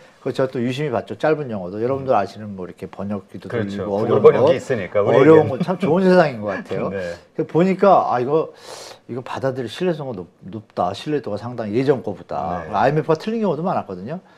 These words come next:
Speaker 1: 근데 맞는 경우도 많거든요. 그러면 안 좋은 거는 우리가 대비를 해야 되잖아요.
Speaker 2: 그렇죠.
Speaker 1: 그래서 시청자분들이 대비하시기 바라고.
Speaker 2: 그래서
Speaker 1: 그
Speaker 2: 아이엠에프가 급락할 것이다, 이렇게
Speaker 1: 아,
Speaker 2: 경고를 한
Speaker 1: 급락이라는
Speaker 2: 건가요?
Speaker 1: 표현은 안 쓰고요.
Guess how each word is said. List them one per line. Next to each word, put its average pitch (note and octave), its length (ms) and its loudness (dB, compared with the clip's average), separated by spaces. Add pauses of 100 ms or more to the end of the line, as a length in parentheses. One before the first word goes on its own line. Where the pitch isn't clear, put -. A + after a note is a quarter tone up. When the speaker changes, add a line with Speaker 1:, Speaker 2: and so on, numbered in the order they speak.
(300)
Speaker 1:
근데 C#3 100 -8
맞는 B2 320 -2
경우도 F3+ 300 -2
많거든요. A2 640 -8
그러면 A2 220 -6
안 C3 200 0
좋은 F3 160 4
거는 F3 140 4
우리가 C#3+ 180 2
대비를 A#2 340 -2
해야 D#3 120 4
되잖아요. D3 480 -6
Speaker 2:
그렇죠. G2 400 -8
Speaker 1:
그래서 A2 200 -6
시청자분들이 B2 440 -4
대비하시기 G2+ 420 -6
바라고. G2 540 -6 (440)
Speaker 2:
그래서 A#2+ 180 -2
Speaker 1:
그 A2+ 220 0
Speaker 2:
아이엠에프가 A#2 800 0
급락할 A#2 540 -2
것이다, - 460 -2 (180)
이렇게 A#2 260 -6
Speaker 1:
아, A#2+ 40 -6
Speaker 2:
경고를 A2 300 -2
한 D3+ 80 2
Speaker 1:
급락이라는 E3+ 320 10
Speaker 2:
건가요? - 60 -12
Speaker 1:
표현은 C3+ 180 -6
안 G#2+ 120 -4
쓰고요. A2 480 -10